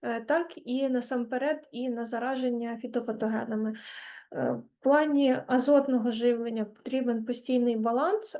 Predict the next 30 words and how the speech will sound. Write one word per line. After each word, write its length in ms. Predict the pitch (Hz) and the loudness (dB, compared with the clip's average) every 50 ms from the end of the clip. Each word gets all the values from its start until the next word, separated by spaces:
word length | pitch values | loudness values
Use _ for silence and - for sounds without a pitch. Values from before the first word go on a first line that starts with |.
| - | -6
адже 480 | - 247 254 233 233 247 254 233 220 233 - _ _ _ _ - | -2 0 0 0 2 2 0 0 0 -4 -12 _ _ _ _ -2
якщо 360 | 247 254 254 254 - - 294 277 | 0 0 0 0 0 4 6 6
його 260 | 269 254 247 247 233 | 6 6 4 4 2
занадто 480 | 240 247 247 240 233 226 226 - 233 | 4 4 4 4 2 0 -2 -2 -2
мало, 320 | 220 220 220 220 220 214 214 | 0 2 2 2 2 2 0
рослини 420 | 220 220 - - 233 226 220 220 | -2 -6 -4 -4 -2 0 -2 -2
погано 440 | 220 - 220 220 220 214 214 220 220 | -2 -4 -4 -2 0 0 0 0 -2
ростуть, 460 | 220 220 - - - 311 320 339 392 - - - - - - _ - | -4 -6 -8 -6 -4 -4 -4 -4 -8 -16 -18 -20 -20 -20 -20 _ -8
і 240 | 359 254 262 262 269 | -2 2 2 4 4
вони 220 | 254 277 285 294 | 4 4 6 6
ослаблені, 640 | 285 285 285 - 294 285 285 262 254 277 269 277 269 269 | 6 6 4 4 4 4 4 4 4 2 2 2 2 2
вони 220 | 269 269 277 262 | 2 2 0 0
хворіють. 520 | - 285 269 269 269 269 269 254 262 - | 0 0 0 0 2 0 0 0 -2 -2
Якщо 240 | 247 233 - - 277 | -4 -6 -4 0 0
його 200 | 262 254 247 247 | 0 2 2 0
занадто 460 | 233 240 233 254 302 339 339 - 370 | 0 0 0 0 0 0 0 -2 -4
багато, 500 | 330 311 349 311 320 339 330 330 339 311 | -2 0 0 2 2 2 0 0 -2 -2
вони 200 | 269 254 247 269 | 0 0 0 0
також 400 | 262 254 233 220 262 277 277 277 | 0 -4 -6 -4 -2 -4 -2 -2
можуть 420 | 247 233 233 240 233 226 220 220 - | -4 -2 -2 -2 -2 -4 -8 -10 -12
хворіти. 600 | - - 226 226 254 330 370 381 359 330 311 - - _ _ _ _ _ _ _ _ _ _ _ _ _ _ _ _ _ _ _ _ _ _ _ _ _ - | -8 -4 -2 0 2 2 2 0 0 -4 -6 -6 -12 _ _ _ _ _ _ _ _ _ _ _ _ _ _ _ _ _ _ _ _ _ _ _ _ _ -2
І, 380 | 220 226 254 262 262 247 247 - - - - - - - - - - - - - - - _ - | 0 0 2 2 2 2 0 -2 -8 -18 -18 -18 -18 -18 -18 -18 -18 -20 -20 -20 -20 -20 _ -10
е, 100 | 269 240 226 220 220 226 220 220 226 254 - | -8 -6 -4 -2 -2 -2 -2 -4 -6 -6 -4
нам 260 | 233 247 262 294 277 | 0 0 0 0 2
потрібно 380 | - - 247 240 254 269 262 240 | 0 0 2 2 2 2 2 0
буде 260 | 220 233 240 226 233 | 0 0 0 0 -2
більше 280 | 214 247 254 254 - 247 | -2 -2 -2 -2 -4 -4
звертати 500 | 240 220 220 220 - 233 226 220 262 233 | -4 -4 -6 -4 -4 -4 -4 -2 -4 -4
увагу 460 | 226 220 220 226 233 254 247 247 233 | -4 -2 -2 -2 0 0 0 0 -2
на 520 | 220 220 220 226 233 226 226 226 220 220 | 0 0 -2 -2 -2 -4 -4 -4 -6 -8